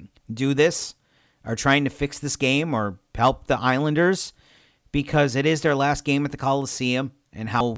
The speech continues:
cool it would be for them to win the Stanley Cup, you know, in their last year in the, in the Nassau Coliseum. That was my thought.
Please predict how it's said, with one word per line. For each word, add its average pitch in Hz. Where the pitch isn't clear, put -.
cool 147
it 131
would 127
be 131
for 139
them 123
to 127
win 123
the 127
Stanley 127
Cup, 127
you 131
know, 113
in 135
their 123
last 123
year 120
in 117
the, 110
in 107
the 107
Nassau 104
Coliseum. 95
That 139
was 202
my 175
thought. 147